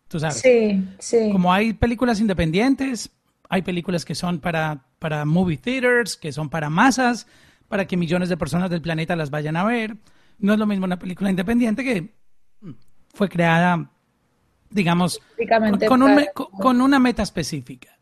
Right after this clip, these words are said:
Speaker 1: So,
Speaker 2: Exacto.
Speaker 1: entonces, componer, am, en, en un nivel comercial es un talento extraordinario que no todo el mundo tiene porque,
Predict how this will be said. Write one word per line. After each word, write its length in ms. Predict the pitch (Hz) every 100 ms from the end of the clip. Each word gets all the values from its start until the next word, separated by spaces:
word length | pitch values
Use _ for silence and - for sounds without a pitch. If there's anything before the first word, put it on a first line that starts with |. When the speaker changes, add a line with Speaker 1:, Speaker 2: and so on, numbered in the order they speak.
| -
Speaker 1:
So, 200 | 220 165
Speaker 2:
Exacto. 500 | - - 196 - 196
Speaker 1:
entonces, 280 | 240 220 _ _ _
componer, 840 | - 220 196 208 208 285 233 170 _ _ _ -
am, 600 | 185 180 175 170 165 175 _ _ _ _ _
en, 360 | - 185 180 180
en 180 | 180 185
un 80 |
nivel 280 | 220 202 190
comercial 800 | 175 214 170 135 190 170 160 156 _ _ _
es 320 | 165 143 131
un 120 | 185
talento 460 | 165 190 190 175 208
extraordinario 1040 | 196 - 208 180 185 175 175 170 160 170
que 140 | 165 160
no 220 | 151 170
todo 160 | 185 170
el 60 |
mundo 180 | 165 165
tiene 440 | 151 190 175 160 147
porque, 600 | 151 139 - 139 143